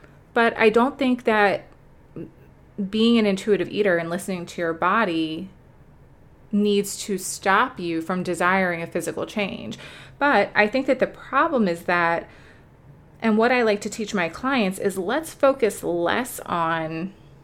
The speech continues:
the end result. So let's take your desire away from wanting to lose weight, and let's focus your desire on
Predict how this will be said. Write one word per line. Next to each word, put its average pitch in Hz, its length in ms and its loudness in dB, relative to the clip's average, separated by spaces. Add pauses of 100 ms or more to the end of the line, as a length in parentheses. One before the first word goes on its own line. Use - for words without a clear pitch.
(1080)
the 208 200 2
end 185 240 2
result. 180 400 0
So 208 160 0
let's 220 360 -2
take 302 280 -6
your 226 140 0
desire 185 520 0
away 175 480 0
from 160 640 -4 (260)
wanting 175 380 -2
to - 120 -8
lose 160 300 -4
weight, 156 340 -4 (340)
and 208 120 2
let's 233 200 0
focus 226 500 0
your 190 120 0
desire 170 560 0
on 160 480 -6